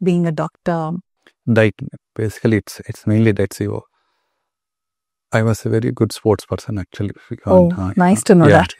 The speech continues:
Speaker 2: yeah, I, even in my, from my sixth class onwards, I was a very, uh, very, and I, I was ardent sports person. So,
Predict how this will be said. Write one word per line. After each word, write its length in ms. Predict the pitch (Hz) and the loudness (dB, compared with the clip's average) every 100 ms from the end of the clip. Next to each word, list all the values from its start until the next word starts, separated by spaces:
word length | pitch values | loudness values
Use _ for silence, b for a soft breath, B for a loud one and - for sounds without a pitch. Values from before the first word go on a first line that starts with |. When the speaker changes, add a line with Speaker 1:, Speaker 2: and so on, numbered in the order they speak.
| 92 | -6
Speaker 2:
yeah, 140 | 92 101 98 | -4 -2 -2
I, 340 | 101 101 101 - _ _ _ _ _ _ _ 120 | 0 -2 -4 -8 _ _ _ _ _ _ _ -2
even 220 | 113 120 113 | 2 2 2
in 120 | 110 | 2
my, 160 | 107 107 104 | 0 0 -2
from 400 | - - 110 104 | -6 -8 -6 -4
my 140 | 104 | -4
sixth 320 | 98 123 - - 127 | -4 -6 -4 -8 -2
class 260 | 127 120 | -2 -2
onwards, 560 | 117 110 120 131 - - _ _ _ _ _ _ _ _ _ _ _ _ | 0 0 0 -2 -6 -20 _ _ _ _ _ _ _ _ _ _ _ _
I 120 | - 113 | -8 -6
was 140 | 104 | -4
a 60 | 104 110 | -2 0
very, 200 | 127 123 123 _ _ | 0 -2 -6 _ _
uh, 180 | - - - - - - - 120 117 113 110 | -16 -14 -14 -18 -18 -16 -12 -10 -8 -6 -4
very, 220 | 113 123 | -4 -2
and 180 | 117 110 | -4 -4
I, 100 | 117 110 - - | -6 -6 -10 -12
I 60 | |
was 200 | 113 117 | -10 -8
ardent 380 | 110 107 120 120 | -4 -2 0 0
sports 280 | - 113 - - | 0 -4 -4 -8
person. 240 | - - - _ _ _ _ _ _ | -12 -16 -18 _ _ _ _ _ _
So, 40 | - | -14